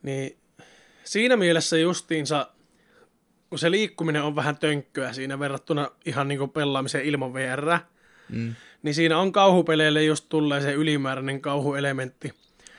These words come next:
Speaker 1: Että karkuun menemisestä tulee saatanasti vaikeampaa.
Speaker 2: Joo.
Speaker 1: Elikkä siinä tulee, siinä mennään vähän niinku taaksepäin Pleikkari ykkösaikakaudelle, johonkin vanhoihin Silent Hilleihin tai ensimmäisiin Resident Evileihin,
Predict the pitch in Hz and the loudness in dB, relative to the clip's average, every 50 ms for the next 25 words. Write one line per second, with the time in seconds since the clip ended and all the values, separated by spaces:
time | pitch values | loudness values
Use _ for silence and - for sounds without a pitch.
0 | - _ _ - - - 196 196 190 180 175 - 165 156 156 156 151 151 147 143 | -20 _ _ -16 -4 4 6 6 6 6 4 2 0 0 2 2 0 0 0 -2
1 | 139 139 - 156 143 151 143 147 143 143 - - 165 156 147 143 - 190 214 208 | -4 -4 -4 -4 -4 -2 -2 0 0 0 0 2 4 4 4 4 4 4 4 4
2 | 190 - - 165 151 143 143 143 139 139 139 143 131 131 127 120 - 143 139 127 | 4 4 2 0 2 2 2 2 2 0 -2 -4 -4 -4 -6 -6 -6 -6 -6 -4
3 | - 123 120 110 110 110 110 110 - _ _ _ _ _ _ _ _ _ _ _ | 0 2 2 2 2 0 -4 -6 -10 _ _ _ _ _ _ _ _ _ _ _
4 | - - - 156 156 - 165 170 180 196 190 - 226 226 214 196 196 185 180 170 | -4 0 0 0 0 0 0 2 2 2 2 0 0 2 4 4 4 4 4 2
5 | 208 214 208 226 226 226 220 214 214 233 233 214 196 196 190 - 220 208 190 175 | 2 4 4 4 4 4 4 6 6 6 6 4 2 0 0 2 4 4 4 4
6 | - 170 - - 160 160 160 151 - 180 190 185 180 - 185 180 180 185 185 - | 2 -2 -4 0 0 0 0 0 0 2 2 2 2 0 2 4 4 4 4 2
7 | - 165 - 143 151 151 139 143 - 143 139 143 139 139 139 143 139 - - 170 | -4 -4 -2 0 -2 0 -2 -2 -2 -2 -2 0 0 -2 -2 -4 -4 -6 -4 -4
8 | 165 147 165 160 160 165 170 175 165 147 147 151 143 139 - 175 156 151 147 147 | 0 0 2 2 2 2 2 2 2 2 2 0 0 0 0 0 0 2 0 0
9 | 135 - - 147 143 143 143 135 143 143 143 147 147 139 - - - 165 151 156 | -4 -4 -6 -4 -4 -2 -2 -4 -4 -2 -2 -2 -4 -4 -8 -10 -8 -6 -2 -2
10 | 151 143 143 147 156 147 156 151 131 156 143 139 139 143 147 139 139 139 139 139 | -2 -2 -2 -2 -2 0 0 -2 -2 -2 -4 -4 -6 -6 -6 -4 -4 -4 -4 -4
11 | 135 135 - | -6 -8 -10